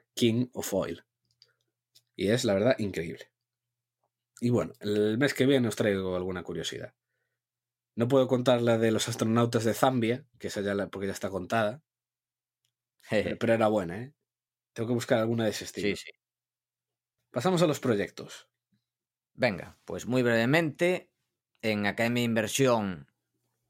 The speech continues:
Speaker 2: he subido un análisis de herramientas gratuitas para el short selling. He actualizado,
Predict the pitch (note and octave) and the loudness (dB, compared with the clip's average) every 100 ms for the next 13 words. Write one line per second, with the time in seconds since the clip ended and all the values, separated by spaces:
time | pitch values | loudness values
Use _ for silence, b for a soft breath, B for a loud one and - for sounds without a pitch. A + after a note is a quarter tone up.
0 | _ A2 G#2+ A#2+ B2 A2+ A2 G#2+ - G#2+ | _ -4 -2 0 2 2 4 2 0 -2
1 | G#2+ A2+ G#2+ G2+ G#2+ G#2 A2+ G#2 G#2 G2+ | 0 0 0 -2 -2 0 -2 -2 0 -2
2 | - - _ G#2 G#2+ G#2 A2 G#2+ G2 G#2 | -2 -10 _ -2 -2 -2 -2 -4 -2 0
3 | G2+ F#2+ E2+ G#2+ G2+ - D#3 E3 F3 F3 | 0 0 -2 -2 0 0 2 0 -2 -6
4 | - _ _ _ _ _ _ _ A2 A2 | -14 _ _ _ _ _ _ _ -2 -2
5 | - A#2 A2+ - A2+ G#2+ G#2+ G2 | 0 0 0 2 2 4 2 0